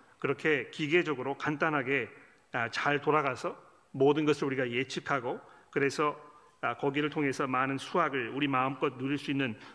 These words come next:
그런 성질의 것이 아니라는 것을 우리가 이미 경험을 통해서 잘 알고 있지 않습니까? 아무리 경제를 많이 공부하신 경제학자들도 세상이 돌아가는 삶에 대해서 많이 연구하고 생각하고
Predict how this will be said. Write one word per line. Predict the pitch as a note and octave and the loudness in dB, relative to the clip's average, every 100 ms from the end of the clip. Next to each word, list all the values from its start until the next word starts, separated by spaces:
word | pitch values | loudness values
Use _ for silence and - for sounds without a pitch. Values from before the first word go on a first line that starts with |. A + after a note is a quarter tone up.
| - | -12
그런 | - D3+ D#3 | 0 2 2
성질의 | - D#3+ C#3 C#3+ | -2 -2 2 0
것이 | C#3 - D3 C#3 - - - | 0 -4 -2 -4 -6 -18 -6
아니라는 | A#2 C3+ C#3 D3 C#3 | -2 0 2 2 0
것을 | B2 D#3 C3+ - - _ C3+ | 0 -2 -2 -6 -18 _ -2
우리가 | C3+ C#3 | 0 0
이미 | C3 B2+ | -2 -2
경험을 | C3+ D3 D#3 D3 | 0 2 0 0
통해서 | D3 C3 A#2 C3 | -2 -2 -2 -4
잘 | D3+ C3+ | -2 0
알고 | B2 C3 | 0 -2
있지 | B2+ C#3+ | -4 -4
않습니까? | A2 B2 G2+ - - - _ _ _ _ _ _ _ - - _ - _ | -4 -8 -12 -14 -16 -20 _ _ _ _ _ _ _ -20 -20 _ -20 _
아무리 | - C3 D#3+ F#3 | 2 4 4 2
경제를 | - D3+ D3+ D3+ D3+ | 2 0 2 4 4
많이 | C#3 B2+ D#3 | 4 4 2
공부하신 | - D#3 D3+ D3 B2+ D3+ | 0 0 2 2 0 -2
경제학자들도 | D3+ C#3+ C#3 B2+ - F#3 D3+ C3 D3 A#2+ - - - - _ - | 0 0 0 -4 -2 0 0 -2 -2 -2 -4 -16 -20 -20 _ -4
세상이 | D#3+ D#3+ F3 E3+ | 0 2 0 2
돌아가는 | D3+ D3+ D#3 | 4 4 2
삶에 | D3+ D#3 E3 D#3+ | 0 0 2 2
대해서 | C#3 B2+ B2 D3 - | 2 0 0 -2 -2
많이 | A#2+ C#3 D3+ C3+ | 2 2 2 2
연구하고 | D3 D#3 D#3 C#3 D3 | 0 2 0 0 -2
생각하고 | - F#3 E3+ C#3+ B2 C#3 | -2 0 0 0 0 -2